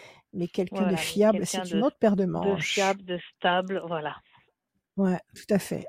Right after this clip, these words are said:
Speaker 1: Alors, qu'est-ce que vous avez ici ? À la coupe, vous avez la, la, le conflit. Peut-être que vous sortez d'un conflit sur le plan amoureux, sur le plan relationnel,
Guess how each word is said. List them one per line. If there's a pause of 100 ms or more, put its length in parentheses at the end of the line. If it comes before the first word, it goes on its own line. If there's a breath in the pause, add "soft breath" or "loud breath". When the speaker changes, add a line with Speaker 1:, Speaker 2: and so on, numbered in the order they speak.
(120)
Speaker 1:
Alors,
qu'est-ce
que
vous
avez
ici ? (500 loud breath)
À
la
coupe,
vous
avez
la,
la, (400)
le
conflit.
Peut-être
que
vous
sortez
d'un
conflit (480 soft breath)
sur
le
plan
amoureux,
sur
le
plan
relationnel,